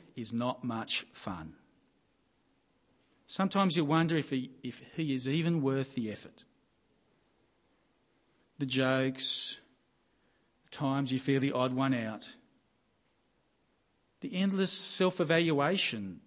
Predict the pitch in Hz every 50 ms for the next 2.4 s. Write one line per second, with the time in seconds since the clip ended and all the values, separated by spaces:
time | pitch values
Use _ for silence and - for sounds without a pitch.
0 | _ _ _ _ _ - 143 135 131 127 127 - - - 156 151 147 147 143 131
1 | 131 127 127 - - - 170 165 151 143 127 117 110 110 - 131 120 117 - 139
2 | 123 123 127 - - - -